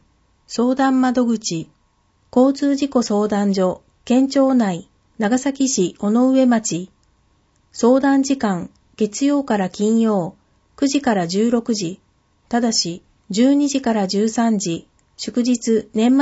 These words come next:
末年始を除く。二、巡回相談。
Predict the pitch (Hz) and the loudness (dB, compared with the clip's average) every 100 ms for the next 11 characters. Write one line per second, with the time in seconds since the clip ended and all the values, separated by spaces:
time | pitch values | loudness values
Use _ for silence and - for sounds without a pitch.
0 | 285 285 285 277 269 196 185 170 185 180 | 0 0 2 2 0 -2 -2 -4 -6 -6
1 | 185 175 - _ _ _ _ _ _ _ | -6 -8 -10 _ _ _ _ _ _ _
2 | _ _ _ - 220 220 - _ _ _ | _ _ _ 0 0 0 -4 _ _ _
3 | - 214 262 277 277 269 277 269 220 180 | -2 0 2 2 0 2 2 2 0 -4
4 | 160 | -6